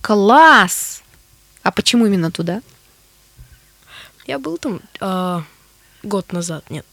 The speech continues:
Speaker 2: по сути, два. Вот. И мне там очень понравилось. В прошлом году не получилось поехать. Вот. Я бы хотела там снова оказаться.
Speaker 1: А ты вообще любишь возвращаться в те места, где ты уже бывал?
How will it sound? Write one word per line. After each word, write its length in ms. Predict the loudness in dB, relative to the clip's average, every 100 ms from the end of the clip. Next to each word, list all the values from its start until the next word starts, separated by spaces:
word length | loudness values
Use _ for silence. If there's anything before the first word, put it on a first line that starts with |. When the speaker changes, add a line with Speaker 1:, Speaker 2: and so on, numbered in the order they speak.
| _ _ _ _
Speaker 2:
по 100 | -14
сути, 180 | -10 -10
два. 260 | -8 -10 -12 _ _ _ _
Вот. 520 | -12 -10 -10 -12 -20 -20 _
И 240 | -14 -10 -10
мне 180 | -8 -8
там 140 | -8 -8
очень 220 | -10 -10
понравилось. 400 | -10 -10 -8 -10
В 60 | -12
прошлом 260 | -12 -10 -6
году 120 | -6
не 100 | -6
получилось 380 | -6 -8 -8 -10
поехать. 380 | -12 -14 -18 -14
Вот. 180 | -14 -14 -16
Я 60 | -16
бы 100 | -16
хотела 200 | -14 -12
там 100 | -12
снова 260 | -12 -12
оказаться. 400 | -12 -12 -14 -16 -20 -12 -6 -4
Speaker 1:
А 80 |
ты 60 | 0
вообще 220 | 2 2
любишь 300 | 2 2 0
возвращаться 840 | 0 -2 0 0 0 -2 -4 -4 -4
в 60 | -2
те 120 | 0
места, 320 | 0 0 -2
где 140 | -2
ты 120 | -6 -4
уже 160 | -4
бывал? 340 | -4 -6 -6